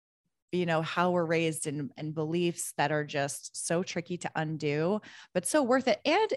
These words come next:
it, you don't have to. So it's a lot. It's a lot to kind of unravel. And sometimes <laughs> I know when I've been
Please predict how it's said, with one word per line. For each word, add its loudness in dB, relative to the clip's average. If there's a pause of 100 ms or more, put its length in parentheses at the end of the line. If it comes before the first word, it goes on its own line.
it, 2
you -2
don't 0
have 0
to. -4 (380)
So 4
it's 0
a -2 (100)
lot. 2 (140)
It's 0
a 2
lot 0 (140)
to -4 (320)
kind 2
of -2 (100)
unravel. 0 (240)
And 2
sometimes 0
<laughs> 0
I 6
know 2
when 2
I've 2
been 0